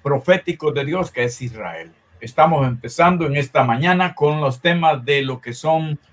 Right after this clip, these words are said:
o van a ser las fiestas judías, las fiestas judaizantes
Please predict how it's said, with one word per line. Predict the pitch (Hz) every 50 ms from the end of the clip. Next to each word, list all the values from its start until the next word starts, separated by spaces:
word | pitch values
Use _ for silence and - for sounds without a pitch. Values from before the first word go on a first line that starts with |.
| _ _ _ _
o | - 113 117
van | 127 143 147 135
a | 127
ser | 120 135 165 160
las | 160 147 135 123 123 - -
fiestas | 175 202 190 175 - - 160 135
judías, | 147 151 151 175 208 151 - - - _ - _
las | _ 104 104 104
fiestas | _ 135 147 143 139 - 139 131
judaizantes | 131 127 120 131 123 120 - 175 202 202 190 - 190 175 143 -